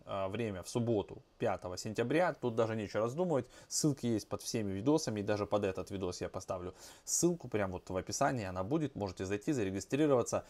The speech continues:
И пятого сентября с вами встретимся на разборе дефи и как не проспать этот рынок. Это то же самое, что было с I C O в две тысячи семнадцатом.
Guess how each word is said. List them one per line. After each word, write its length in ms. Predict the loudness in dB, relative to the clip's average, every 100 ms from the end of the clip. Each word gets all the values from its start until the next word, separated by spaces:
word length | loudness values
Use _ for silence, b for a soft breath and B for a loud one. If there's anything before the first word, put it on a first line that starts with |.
| B
И 120 | -4 0
пятого 320 | 2 2 -2
сентября 400 | -4 -2 0 0
с 100 | 0
вами 180 | -4 -4
встретимся 580 | -2 0 0 -2 -4 B B -2
на 280 | 6 8 8
разборе 520 | 4 4 4 4 2 B -8
дефи 580 | 6 8 10 8 0 -4
и 100 | -6
как 320 | 2 6 6 4
не 80 |
проспать 380 | -4 -2 0 0
этот 240 | 0 -2 0
рынок. 300 | 0 0 -4
Это 120 | -2
то 200 | 4 4
же 100 | 6
самое, 320 | 4 4 2
что 140 | -2
было 260 | 0 0 0
с 100 | -2
I 80 | -4
C 160 | 0
O 140 | 0 0
в 80 | -2
две 140 | -6
тысячи 240 | -6 -6
семнадцатом. 580 | -6 -4 -2 -2 -4 -6